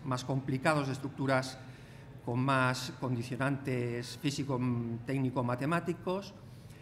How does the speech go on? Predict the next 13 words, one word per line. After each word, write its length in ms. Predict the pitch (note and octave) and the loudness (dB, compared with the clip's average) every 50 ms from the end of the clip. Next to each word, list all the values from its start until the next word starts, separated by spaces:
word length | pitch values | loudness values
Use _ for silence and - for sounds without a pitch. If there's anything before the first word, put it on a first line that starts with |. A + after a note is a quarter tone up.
| - - - - - - - - | -18 -18 -18 -16 -16 -16 -8 0
y 540 | - D#3+ E3+ E3 F3+ F#3 F#3 F3 E3 D3+ C#3 | 4 4 6 6 6 6 6 6 6 6 6
luego, 220 | C3 C3 C3 D3+ D3+ | 6 4 2 2 0
pues, 200 | D#3 D3 - D3+ | 0 -2 -2 -2
acabaréis, 600 | B2+ C3+ B2 B2+ C3 C3 C#3 C#3 C#3+ D3 - - | -2 0 0 0 2 2 2 2 2 2 0 -4
pues, 340 | - - B2 A#2+ - - - | -4 -2 -2 -2 -2 -6 -4
dando, 680 | - C3+ B2 A#2+ A#2+ A#2 C#3+ C#3+ D3 D3 C#3+ D3+ D3+ D3+ | 0 0 0 2 4 6 6 6 6 6 4 4 2 2
pues, 360 | D3+ B2+ A#2+ - - - - - | 2 0 -2 -2 -6 -6 -4 -2
eh, 580 | C3 A#2 A2 A2+ A2 A2 G#2+ A2+ A2 G#2+ G#2+ G#2+ | -2 0 0 0 -2 -2 -2 -2 -2 -2 -2 -4
aspectos 520 | A2 A2+ - - B2+ C3 - - C#3+ D#3 | -4 -4 -4 -6 -6 -6 -2 -4 -4 -2
que 80 | - C#3 | 0 0
tienen 220 | C#3+ C3+ C3+ C3 | 2 2 2 2
que 100 | C3+ C3 | 2 2
ver 280 | C3+ D3+ D3+ D3 D3 | 4 4 4 2 0